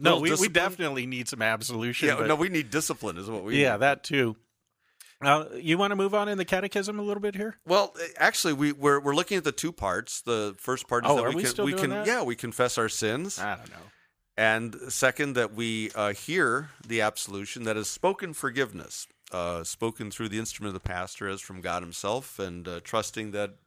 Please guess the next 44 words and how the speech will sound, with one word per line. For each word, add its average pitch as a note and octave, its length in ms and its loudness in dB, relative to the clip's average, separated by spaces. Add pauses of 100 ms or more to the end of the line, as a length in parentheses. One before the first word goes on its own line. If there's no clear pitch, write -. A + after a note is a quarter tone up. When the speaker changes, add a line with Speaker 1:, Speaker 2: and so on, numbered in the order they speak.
(420)
Speaker 2:
God G2+ 180 0
himself A#2 340 -6
forgives D3+ 360 -6
us. - 340 -12
So C#3 80 2
Speaker 1:
Now, D3+ 140 6
when D#3 160 0
somebody F#3+ 400 0
comes C3 320 2
in C3 180 2
and A2+ 160 0
they G#2+ 200 2
had, A2 280 0
uh, F2+ 280 -4 (160)
maybe G#2 240 -6
a G2 80 -8
lustful G#2+ 360 -4
thought, A2 260 -2
how D#3 100 -6
many D3+ 160 -2
Our A#2 120 2
Fathers A2+ 460 -4
do A2+ 100 -8
you G#2+ 140 -4
usually A2 300 -4
give A#2+ 140 0
them? - 140 0 (280)
Speaker 2:
<laughs> - 520 -2 (680)
Yeah, C#3+ 120 6
that D#3 160 4
was F3+ 140 0
the, D3 160 2
that C3 120 4
was D#3+ 120 2
the C3+ 80 2
old C#3+ 160 2
Roman C#3 340 2
system A2 380 -8
of G2 160 -8
contrition, B2+ 600 -4
confession, A2 680 -4
and F2+ 180 -10
satisfaction. G#2 960 -2
Speaker 1:
Yeah. F#2+ 260 -2